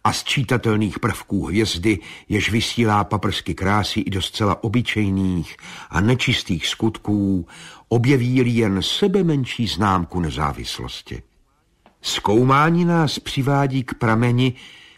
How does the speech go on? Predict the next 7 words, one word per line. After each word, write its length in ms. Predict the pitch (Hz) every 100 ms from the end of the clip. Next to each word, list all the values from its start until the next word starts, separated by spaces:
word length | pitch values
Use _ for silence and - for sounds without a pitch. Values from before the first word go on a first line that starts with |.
| -
který 260 | - 120
je 100 | 131
současně 720 | 113 120 123 - 135 - 123
zdrojem 440 | 87 90 113 104 78
geniality, 880 | 69 107 117 120 120 117 - 165 101 - _ _ -
ctnosti, 840 | - - 98 98 - - 101 95 _ _ _ -
života. 680 | - 82 62 58 - 57